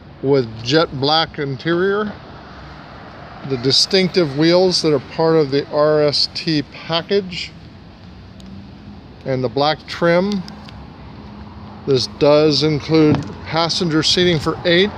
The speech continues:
One of the distinctive features of the R S T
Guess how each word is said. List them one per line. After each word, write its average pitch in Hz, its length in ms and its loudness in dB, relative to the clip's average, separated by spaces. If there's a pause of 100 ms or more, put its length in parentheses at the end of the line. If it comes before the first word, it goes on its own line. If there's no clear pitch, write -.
(800)
One 147 180 2
of 151 140 2
the 147 100 0
distinctive 160 720 0 (280)
features 175 460 2
of 143 300 8 (260)
the 143 160 0
R 156 280 4
S 147 200 2 (100)
T 190 280 4